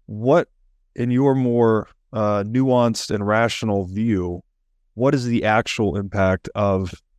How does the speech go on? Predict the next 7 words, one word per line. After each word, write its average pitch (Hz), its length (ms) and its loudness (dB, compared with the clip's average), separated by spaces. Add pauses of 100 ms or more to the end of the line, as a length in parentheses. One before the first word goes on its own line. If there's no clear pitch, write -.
Bitcoin 101 380 -2
slash 98 260 -2
crypto 98 320 -2
mining 92 380 0
on 90 480 -2 (140)
the 90 160 -2
climate? 87 440 -4